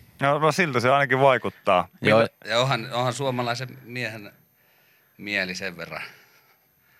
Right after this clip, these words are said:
Speaker 3: syvä pussukka, että kyllä sieltä niinku <laughs> löytyy aineksia aina
Speaker 2: No,
Speaker 3: lisää, että
Speaker 2: ihan, ihan varmasti. Ja kaksi ensimmäistä kautta niin supersuosittuja. Me molemmat tykätään Köpinkin kanssa ja ollaan,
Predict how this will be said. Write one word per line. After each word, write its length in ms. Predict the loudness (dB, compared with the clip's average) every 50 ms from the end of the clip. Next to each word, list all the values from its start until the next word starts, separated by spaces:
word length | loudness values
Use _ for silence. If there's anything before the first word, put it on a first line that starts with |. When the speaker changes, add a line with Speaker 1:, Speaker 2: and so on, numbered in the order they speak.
| _ _ _ _ _ _
Speaker 3:
syvä 340 | -14 -14 -12 -12 -12 -14 -14
pussukka, 680 | _ _ -20 -18 -16 -16 -18 -18 -20 _ _ -18 -18
että 200 | -18 -18 _ -20
kyllä 220 | -20 _ -18 -14 -12
sieltä 260 | -10 -10 -12 -12 -14
niinku 200 | -20 -18 -18 -16 -16 -14 -14 -14 -14 -12 -8
<laughs> 260 | -8 -8 -8 -6 -4
löytyy 560 | 0 2 2 2 0 0 0 0 2 4 4
aineksia 540 | 4 2 2 0 -4 -8 -8 -10 -8 -8 -6
aina 220 | -6 -8 -10 -12 -18 _ _ _ -20 -20 -20 -20 -20 -20 _ -4
Speaker 2:
No, 80 | -4 -2
Speaker 3:
lisää, 280 | -2 -4 -12 -14 -14 -16
että 220 | -18 _ _ _ _ _ _ -2
Speaker 2:
ihan, 380 | 2 4 4 4 4 2 0 2
ihan 300 | 4 4 4 4 4 4
varmasti. 480 | 6 6 6 6 4 2 0 0 0 0
Ja 60 | 2
kaksi 260 | 2 2 2 2 2
ensimmäistä 460 | 2 2 4 4 2 2 2 0 -4
kautta 380 | 0 4 2 2 2 2 0 0
niin 120 | 0 2
supersuosittuja. 920 | 2 0 2 2 2 2 2 2 4 4 4 4 2 -4 _ 0 2 2 2
Me 100 | 2 2
molemmat 440 | 4 4 4 4 4 0 -2 _
tykätään 540 | -6 -2 0 0 0 2 2 2 2 2 0 -2 _ _
Köpinkin 440 | -2 -2 0 2 0 0 0 -2 -2
kanssa 300 | 0 0 0 0 2 4
ja 60 | 4
ollaan, 260 | 4 4 4 2 2